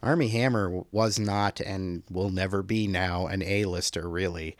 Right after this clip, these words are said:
He's kind of always been second fiddle, even though he's super good looking and all that. They've tried to make him a leading man, and it just didn't really pan out for him. He's got the looks and he's got the acting talent,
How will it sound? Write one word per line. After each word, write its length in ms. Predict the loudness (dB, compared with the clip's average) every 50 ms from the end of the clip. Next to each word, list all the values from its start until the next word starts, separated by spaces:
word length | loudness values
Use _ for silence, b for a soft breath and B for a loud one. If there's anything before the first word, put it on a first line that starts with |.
| b b b b b
He's 320 | -6 -4 -4 -4 -4 -6
kind 260 | -4 -2 0 0 2
of 220 | 0 -2 -2 -6 -4
always 360 | 0 2 2 2 2 0 -2
been 220 | -4 -4 -4 -4
second 340 | -4 -4 -4 -4 -4 -6 -6
fiddle, 380 | -4 -4 -4 -4 -2 -4 -4 -4
even 260 | -4 -4 -4 -4 -4
though 180 | -4 -4 -4 -4
he's 400 | -4 -4 -6 -4 -4 -6 -6 -8 B B B
super 340 | -4 -4 -2 -2 -2 -2
good 200 | -2 0 -2 0
looking 320 | 0 -2 -4 -4 -4 -4 -4
and 100 | -6 -6
all 160 | -6 -6 -4
that. 380 | -2 0 0 0 0 -2 -6 -4 0
They've 140 | 0 0 0
tried 320 | 2 2 4 4 4 4
to 80 | 2 2
make 240 | 2 2 2 2 2
him 140 | 0 2 0
a 40 | 0
leading 440 | 0 0 0 2 2 2 0 0 0
man, 560 | 0 0 2 2 2 2 0 0 -2 -4 B B B B
and 180 | -2 0 0 0
it 120 | -2 -2
just 400 | -2 0 0 0 0 -2 -4 -2
didn't 280 | -2 0 0 0 0 0
really 260 | 0 0 0 0 -2
pan 340 | -4 -4 -2 0 0 2 2
out 300 | 2 2 2 0 -2 -4
for 220 | -6 -6 -6 -4
him. 180 | -6 -6 -6 -8
He's 300 | -10 -8 -6 -6 -4 2
got 220 | 2 2 2 4
the 80 | 2 0
looks 400 | 2 4 4 4 4 2 0 0
and 120 | 0 0
he's 120 | 0 -2 2
got 220 | 2 2 2 4
the 120 | 2 2 4
acting 420 | 4 2 0 0 0 0 0 2
talent, 480 | 2 0 2 2 2 0 -2 -2 -6